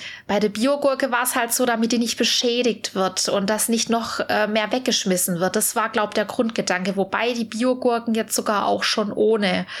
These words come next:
sind und nur noch so ein Etikettchen haben. Und f-, zum Beispiel Ingwer, Zitronen und so weiter, die werden jetzt gebrandet. Schon, ja, eigentlich schon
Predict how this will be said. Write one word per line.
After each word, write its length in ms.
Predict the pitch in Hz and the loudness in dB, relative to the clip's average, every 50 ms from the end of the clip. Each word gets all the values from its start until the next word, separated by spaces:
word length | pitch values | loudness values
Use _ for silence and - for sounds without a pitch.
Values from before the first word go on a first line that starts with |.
| - - - - - - - - - - - - | -10 -10 -10 -10 -10 -10 -10 -12 -12 -14 -10 -6
sind 420 | - - 196 208 208 202 196 190 | -4 -2 0 2 2 2 2 2
und 100 | - 202 | 2 2
nur 140 | 208 220 220 | 2 2 2
noch 140 | 202 220 220 | 2 0 0
so 140 | - - 226 | 0 0 0
ein 40 | 190 | 0
Etikettchen 720 | 185 - 190 208 196 - - 247 - - - 202 180 196 | 0 -2 -2 -2 -2 -2 -2 -2 -2 -2 0 0 0 2
haben. 240 | 180 185 185 190 190 | 2 0 0 0 0
Und 420 | - - 240 262 277 349 392 - - - - - - - - - - - | 0 0 0 0 0 0 -2 -4 -4 -4 -4 -6 -6 -6 -8 -10 -10 -10
f-, 300 | - - - - - - | -8 -6 -6 -6 -4 -4
zum 160 | - - 226 | -2 0 0
Beispiel 480 | 208 214 208 202 - - - 180 - - - | 2 2 0 0 0 -2 -2 -4 -4 -2 -2
Ingwer, 640 | - 254 254 254 240 233 208 226 214 196 202 196 202 | -2 0 0 -2 -2 0 0 0 0 0 0 -2 -2
Zitronen 760 | - - - 247 240 - - - 202 220 226 233 262 277 269 247 | -2 -2 -2 -2 -2 -2 -2 0 2 4 4 4 4 2 2 2
und 140 | 240 226 220 | 0 0 0
so 140 | - 214 196 | -2 -2 0
weiter, 280 | 208 196 214 220 240 226 | 0 0 0 0 0 0
die 160 | 202 190 170 | 0 0 0
werden 300 | 196 190 180 202 233 233 | 2 0 0 0 0 0
jetzt 240 | 233 233 - - - | 0 0 0 -2 -4
gebrandet. 1040 | - 190 - - 208 202 202 220 233 262 247 202 185 - - - - - - - _ | -4 -4 0 2 2 4 4 2 2 2 2 2 2 0 0 -2 -4 -4 -8 -14 _
Schon, 380 | - - - 208 190 180 202 - - _ _ | -4 -4 -2 -2 -2 -2 -4 -8 -12 _ _
ja, 260 | - 185 170 170 - - | -4 -2 -2 -4 -6 -6
eigentlich 240 | - 185 175 165 - | -6 -4 -2 -2 -2
schon 180 | - 185 170 | -2 -2 -4